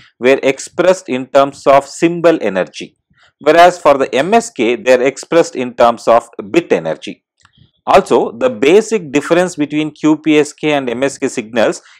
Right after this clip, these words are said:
is only the choice of the orthonormal basis functions phi one of t and phi two of t. If you go back and check the basis functions for Q P S K, you will note they are square root of two by T B cos two pi F C T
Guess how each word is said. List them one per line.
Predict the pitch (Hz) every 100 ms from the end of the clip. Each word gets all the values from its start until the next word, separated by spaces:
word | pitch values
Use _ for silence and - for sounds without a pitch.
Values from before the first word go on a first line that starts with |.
| -
is | 143 175 143
only | 123 160 175 202
the | 175
choice | 170 - 131 160 170
of | 131 127 -
the | 113 -
orthonormal | 123 175 - 180 156 135 127 123
basis | 117 117 123 -
functions | 113 - 117 - -
phi | 147
one | 143 123
of | 117 107 -
t | 110
and | 101
phi | - 76
two | 80 76
of | 73 -
t. | 92 _ _ _ _ _ _ _
If | 107
you | 131
go | 107 117
back | 147 170
and | 151 139
check | - 147 135
the | 120
basis | 120 135 143 -
functions | 131 127 135 127
for | - 127
Q | 123 139 139
P | 135 113
S | 104
K, | - 127
you | 110
will | 107 110
note | 151 135 - _ _
they | 104 120
are | 127
square | - 123 120
root | 135 131
of | 131 -
two | 127 123
by | 123
T | 123 117
B | 120 120
cos | 113 110
two | - 107
pi | 107
F | 101
C | - 95
T | - 175 269